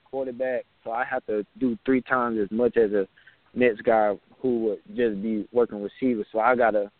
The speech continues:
when I'm preparing, I have to prepare for quarterback, receiver, and safety because I never know what team would,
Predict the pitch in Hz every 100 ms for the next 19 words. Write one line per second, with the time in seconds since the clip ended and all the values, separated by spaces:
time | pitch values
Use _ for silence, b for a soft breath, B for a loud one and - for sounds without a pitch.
0 | b b _ 110 123 127 117 110 - 110
1 | 107 120 113 101 - 104 110 104 92 -
2 | 117 110 104 110 110 98 104 101 - 120
3 | 104 95 120 123 107 - 107 95 - 92
4 | _ 113 107 110 117 104 107 117 110 113
5 | 101 - _ _ _ - 131 123 110 113
6 | 98